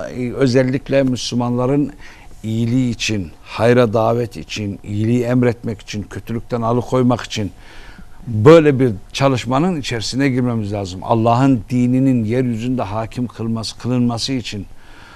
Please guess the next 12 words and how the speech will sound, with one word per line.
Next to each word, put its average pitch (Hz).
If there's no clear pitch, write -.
Biliyorsunuz 135
bu 143
önemli 127
bizim 98
için. -
Müslümanların, 120
diğer 139
Müslümanları 135
düşünmesi 127
sadece 143
Ramazan'da 131
olmamalı. 113